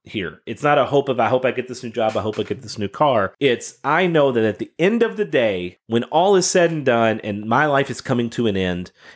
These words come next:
and I see Christ and I, I get to be with my Creator, I will look back and say, 'Man, all the crap I went through in that life was completely worth it because of where I am right now.'"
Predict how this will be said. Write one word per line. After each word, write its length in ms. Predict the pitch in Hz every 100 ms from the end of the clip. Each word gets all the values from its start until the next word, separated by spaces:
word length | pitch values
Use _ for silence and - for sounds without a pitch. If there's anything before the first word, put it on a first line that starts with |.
| -
and 140 | 107
I 140 | 98 95
see 440 | - - 160 175
Christ 500 | - 147 117 95 -
and 80 | 104
I, 160 | 101 -
I 220 | 104 95 104 -
get 260 | 143 143 -
to 120 | 135
be 180 | 117 131
with 160 | 127
my 140 | 127 117
Creator, 520 | - 113 104 92 87 - - _
I 180 | - 151
will 100 | 180
look 180 | 160 156
back 220 | 131 123
and 100 | 110
say, 140 | 104
'Man, 180 | 95 98
all 200 | - 143
the 80 | 175
crap 420 | - - 165 170
I 80 | 120
went 300 | 107 113 -
through 220 | 127 117
in 100 | 107
that 160 | 104 85
life 220 | 107 107
was 100 | 92
completely 420 | - 90 107 101
worth 240 | 95 101 90
it 80 | 85
because 260 | 87 92
of 100 | 87
where 160 | 92 95
I 100 | 87
am 180 | 87 85
right 160 | -
now.'" 220 | 76 -